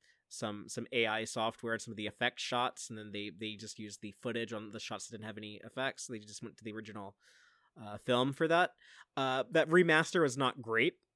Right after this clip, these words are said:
You know, good show, but, like, I, I would expect a higher level of quality for Star Trek. So I don't think that we're there yet, but I think, yeah, eventually that'll, that'll just naturally happen. So for me, like, I'm not, I don't think that's, like, a high priority to, and I'm, like, you know, the biggest Deep Space Nine fan ever.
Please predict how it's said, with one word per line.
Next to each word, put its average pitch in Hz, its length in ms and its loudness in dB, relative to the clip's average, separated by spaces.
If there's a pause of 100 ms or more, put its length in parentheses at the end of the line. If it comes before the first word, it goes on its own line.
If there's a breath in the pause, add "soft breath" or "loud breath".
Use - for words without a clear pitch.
(120)
You 143 60 -6
know, 117 100 2
good 160 260 4
show, 165 280 6
but, 147 200 2
like, 131 220 2
I, 151 220 6
I 160 120 10
would 165 200 6
expect - 420 2
a 139 60 4
higher 127 320 8
level 123 220 4
of 113 120 0
quality 131 580 2
for 113 260 0
Star 110 320 0
Trek. 147 260 0 (300 soft breath)
So - 100 4
I 185 40 10
don't 214 120 8
think 247 140 4
that 247 100 4
we're 202 120 6
there 226 160 8
yet, 90 280 2
but 135 180 6
I 143 80 8
think, 175 280 0 (260 soft breath)
yeah, 208 140 12
eventually 135 420 6
that'll, 135 300 6 (100)
that'll 147 240 2
just 131 200 -4
naturally 120 420 4
happen. 98 480 -2
So 110 360 -10
for 147 100 -4
me, 202 200 8
like, 170 200 8
I'm 190 140 8
not, 233 320 6
I 175 80 6
don't 208 140 10
think 208 100 2
that's, 220 140 4
like, 175 120 6
a 170 40 6
high 175 180 8
priority 156 800 6
to, 139 320 -2
and 160 200 4
I'm, 180 160 8
like, 185 160 6 (140)
you 165 120 0
know, 123 140 4
the 131 80 0
biggest 127 320 2
Deep 135 120 -2
Space - 300 -2
Nine 123 200 0
fan 117 220 -2
ever. 139 320 0